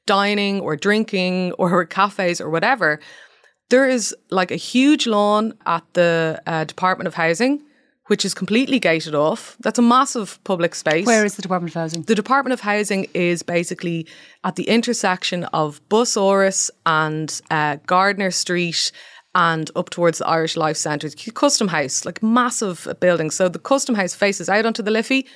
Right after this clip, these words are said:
Speaker 1: The back of that is actually the entrance to the Department of Housing. There's a massive green public space there, closed off, presumably just for the benefit of the officials. Open that up. Have a park in the area.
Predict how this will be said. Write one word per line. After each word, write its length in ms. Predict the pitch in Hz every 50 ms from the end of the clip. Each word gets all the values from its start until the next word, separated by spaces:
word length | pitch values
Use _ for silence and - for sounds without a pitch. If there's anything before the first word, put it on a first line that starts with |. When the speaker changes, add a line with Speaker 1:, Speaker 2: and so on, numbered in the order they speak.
| - - _ _
Speaker 1:
The 60 | -
back 340 | 143 - - 202 190 196 -
of 80 | - 180
that 140 | 180 175
is 120 | 170 160 170
actually 280 | 165 156 - - 175
the 100 | - 95
entrance 320 | 131 147 147 - 151 143 -
to 100 | - -
the 280 | 147 143 143 143 - - _
Department 380 | - - - 165 156 - 107 123
of 60 | -
Housing. 360 | 165 151 143 - - 123 123 - - - - - _ _
There's 180 | - 220 208 226
a 20 |
massive 480 | 220 220 226 233 233 254 - 262 214 -
green 280 | - 196 190 185 190
public 240 | - 196 175 175 -
space 340 | - - 165 170 190 196 -
there, 240 | - 247 254 262 254 _ - - _ _ _
closed 360 | - 240 240 247 254 240 -
off, 300 | 165 156 170 190 180 -
presumably 540 | - 185 165 170 185 185 180 170 170 165 160
just 240 | - 165 156 - -
for 180 | 165 151 147
the 100 | 147 -
benefit 380 | - 160 151 156 160 - - 147
of 160 | 139 139 -
the 120 | - 156
officials. 520 | 147 147 - 143 135 - 117 110 110 - - - - _ _ _ -
Open 260 | 285 294 294 285 269
that 180 | 254 247 240 277
up. 220 | 247 185 - - _ _ _ _ _
Have 160 | - 262 226
a 60 | 240 240
park 400 | - - 233 240 247 240 - 240
in 60 | 214
the 140 | 196 180 165
area. 380 | 156 151 147 143 135 123 -